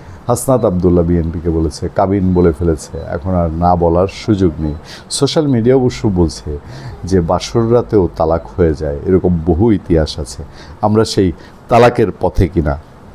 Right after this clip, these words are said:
আরও একটি ছোট গল্প আছে, এই গল্পটা আমি ছোট করে বলি যদি আপনাদের একটু রসবোধ জাগাতে পারি। দুজন মানুষ,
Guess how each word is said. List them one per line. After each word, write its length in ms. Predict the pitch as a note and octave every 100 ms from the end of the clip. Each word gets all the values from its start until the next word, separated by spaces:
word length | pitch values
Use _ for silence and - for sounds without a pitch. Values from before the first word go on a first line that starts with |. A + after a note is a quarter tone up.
| -
আরও 120 | E3
একটি 160 | F3+
ছোট 200 | G#3+ G#3
গল্প 300 | G3+ F#3+ C#3+
আছে, 280 | A2+ F2+ -
এই 60 | F#3+
গল্পটা 300 | A2 - C#3
আমি 300 | - B2+ E3
ছোট 220 | E3 D#3+
করে 220 | C3 C3
বলি 340 | A2 A2 A#2+ C#3
যদি 260 | A2 G#2
আপনাদের 400 | G#2 G2+ G2+ G2+ F#2 - - -
একটু 260 | E3+ - A3
রসবোধ 480 | E3+ B2+ - A2+ G#2
জাগাতে 380 | G2 F#2 E2+
পারি। 240 | - D#2+ D2+ - - - B2 - - - - G#2+
দুজন 340 | D#3 E3+ G3+
মানুষ, 480 | F3 C3 G2 G2+ -